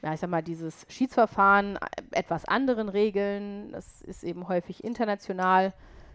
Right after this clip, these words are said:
ähm, ist also nicht nur auf Deutschland beschränkt, es ist nicht nur beschränkt auf, ähm, deutsches Recht, es ist nicht nur beschränkt auf ähm,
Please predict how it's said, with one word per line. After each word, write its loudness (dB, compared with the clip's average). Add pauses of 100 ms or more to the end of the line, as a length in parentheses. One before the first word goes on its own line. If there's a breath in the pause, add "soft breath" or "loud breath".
(300 soft breath)
ähm, 0 (100)
ist -8
also 0
nicht -6
nur 0
auf -2
Deutschland 4
beschränkt, 0
es -12
ist -12
nicht -10
nur -6
beschränkt -4
auf, -2
ähm, -4
deutsches -6
Recht, 6
es -6
ist -8
nicht -10
nur -12
beschränkt -6
auf -6 (600 soft breath)
ähm, 0